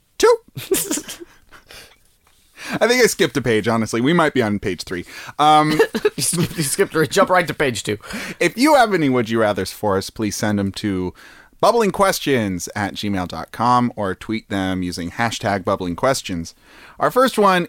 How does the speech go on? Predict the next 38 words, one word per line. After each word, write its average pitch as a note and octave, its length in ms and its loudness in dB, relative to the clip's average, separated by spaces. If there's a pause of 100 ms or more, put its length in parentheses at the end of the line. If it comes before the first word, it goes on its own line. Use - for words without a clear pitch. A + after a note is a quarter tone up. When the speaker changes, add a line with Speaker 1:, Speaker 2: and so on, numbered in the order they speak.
Speaker 1:
is, D#3 580 2
would A3 260 2
you C#4 140 2
rather F#3+ 300 2
be D3+ 200 0
an B2+ 60 2
amazing F3 560 2 (100)
artist F#2 720 -2 (380)
but G#2+ 160 0
not B2 380 2
be E3 140 0
able D#3 240 2
to - 140 -4
see C#3 400 -2
any D#3 240 2
of A#2+ 120 0
the G2 200 -4
art B3 280 0
you C3 120 0
created, G#2+ 600 0 (360)
or G2+ 120 -8
be A2 200 -2
an G2+ 100 0
amazing G#2+ 460 2
musician F#2+ 680 0
but F2+ 180 -8
not C3+ 260 -2
be F#3+ 120 0
able G3 180 0
to D#3+ 80 -4
hear D3 500 -2
any F#2+ 220 -2
of A2 120 -6
the D#3+ 60 -6
music D#3 560 -2
you D#2 80 -10
create? D2 600 -14 (880)
Speaker 2:
Huh. G2 500 -2